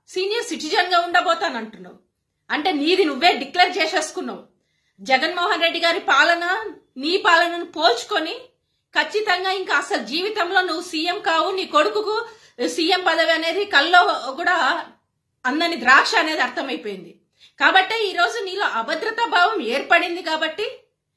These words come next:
ఇలాంటి దుశ్చర్యలకు పాల్పడుతున్నావా అని నేను అడుగుతున్నాను.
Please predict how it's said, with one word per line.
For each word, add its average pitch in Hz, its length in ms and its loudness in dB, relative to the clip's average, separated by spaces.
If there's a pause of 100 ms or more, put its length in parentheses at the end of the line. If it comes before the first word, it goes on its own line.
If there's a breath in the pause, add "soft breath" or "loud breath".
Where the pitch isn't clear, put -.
(140)
ఇలాంటి 359 340 2
దుశ్చర్యలకు 359 720 0
పాల్పడుతున్నావా 247 760 -6
అని 233 120 -8
నేను 180 160 -12
అడుగుతున్నాను. 190 440 -14